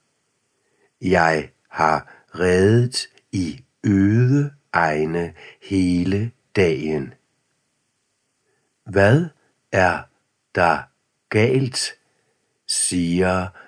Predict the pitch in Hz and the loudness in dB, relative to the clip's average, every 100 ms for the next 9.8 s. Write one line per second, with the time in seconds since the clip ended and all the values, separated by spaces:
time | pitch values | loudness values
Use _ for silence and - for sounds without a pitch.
0 | - 87 82 76 64 _ _ - - 90 | -8 -2 0 -2 -4 _ _ -6 -2 -2
1 | 82 - _ - 101 80 64 - _ _ | -2 -12 _ -4 0 0 -4 -18 _ _
2 | _ _ _ _ _ _ _ _ _ _ | _ _ _ _ _ _ _ _ _ _
3 | _ _ _ _ - 95 98 98 - _ | _ _ _ _ -2 2 2 0 -8 _
4 | _ - 110 117 147 - _ _ _ - | _ -4 0 2 0 -6 _ _ _ -4
5 | 101 95 87 117 110 - _ - 87 85 | -2 -2 -2 -4 -4 -10 _ -14 -6 -2
6 | 82 85 90 98 104 107 - - - 92 | 0 2 2 2 0 -8 -18 -20 -4 -2
7 | 85 - - _ _ 95 90 82 80 76 | -2 -4 -12 _ _ -6 -2 0 0 0
8 | 69 - _ _ _ - 90 90 95 113 | -4 -10 _ _ _ -2 0 0 0 0
9 | 127 127 _ _ - 98 78 69 | 0 -4 _ _ -6 -2 -2 -4